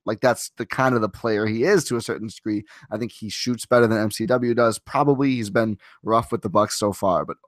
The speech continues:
over his time as a starter, he's been around a league average shooter on not that many attempts. Uh, he's better defensively, better passer, much better driver. I, obviously, he's, he's what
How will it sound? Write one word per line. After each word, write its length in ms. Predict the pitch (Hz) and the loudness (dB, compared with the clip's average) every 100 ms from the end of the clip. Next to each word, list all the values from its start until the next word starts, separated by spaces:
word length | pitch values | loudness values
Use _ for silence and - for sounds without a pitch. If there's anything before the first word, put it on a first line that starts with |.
| _ | _
over 300 | - 120 117 | 0 2 2
his 180 | 113 110 | 0 -2
time 340 | - 113 110 110 | -4 -2 0 -2
as 100 | 101 | -4
a 40 | |
starter, 340 | - 104 104 | -4 -2 0
he's 140 | 101 107 | -2 -4
been 140 | 147 | -2
around 280 | 135 107 101 | 0 0 -2
a 40 | |
league 240 | 101 104 101 | -4 -4 -2
average 300 | 101 95 95 | -2 -2 -4
shooter 360 | - 117 110 | -4 -2 -2
on 100 | 104 | -2
not 200 | 98 98 | -4 -6
that 100 | - | -6
many 200 | 82 98 | -8 -8
attempts. 460 | 78 - 87 92 - - - - _ | -8 -6 -6 -6 -12 -16 -20 -20 _
Uh, 200 | 104 98 | 2 4
he's 140 | 107 101 - | 2 -2 -10
better 300 | 92 117 101 | -2 0 0
defensively, 600 | 92 - 156 135 131 139 | -2 2 2 2 2 4
better 200 | 113 90 | 4 2
passer, 520 | 98 123 120 - 117 | 2 2 2 2 2
much 380 | 101 104 117 - | 2 2 2 2
better 220 | 107 98 | -2 -2
driver. 520 | 92 104 104 107 104 101 | -2 2 2 2 0 -2
I, 80 | |
obviously, 460 | 104 147 131 104 - | 2 2 2 -4 -2
he's, 260 | 120 127 - _ - _ | 0 0 -4 _ -20 _
he's 300 | 156 175 135 | -2 0 0
what 260 | 123 143 | 2 0